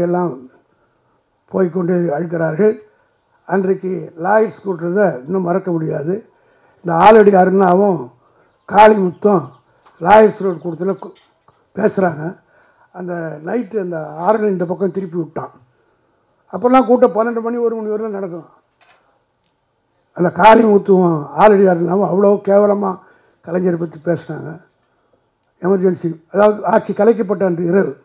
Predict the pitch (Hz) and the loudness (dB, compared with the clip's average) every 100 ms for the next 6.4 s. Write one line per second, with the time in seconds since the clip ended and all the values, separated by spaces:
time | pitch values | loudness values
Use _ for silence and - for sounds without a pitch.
0 | _ _ _ _ _ _ _ _ _ _ | _ _ _ _ _ _ _ _ _ _
1 | - 175 214 208 220 247 196 - - - | -2 2 6 8 10 8 8 0 -12 -2
2 | 175 220 226 214 196 185 175 170 143 - | 4 8 8 8 4 2 0 -2 -4 -10
3 | _ _ _ _ _ - 190 190 190 180 | _ _ _ _ _ -4 0 2 2 0
4 | 151 139 - _ _ - 165 208 208 185 | -2 -12 -18 _ _ -4 2 4 6 6
5 | 175 202 240 202 - _ 170 170 180 202 | 4 4 4 2 -10 _ -4 2 4 4
6 | 190 185 165 - | 2 -2 -6 -4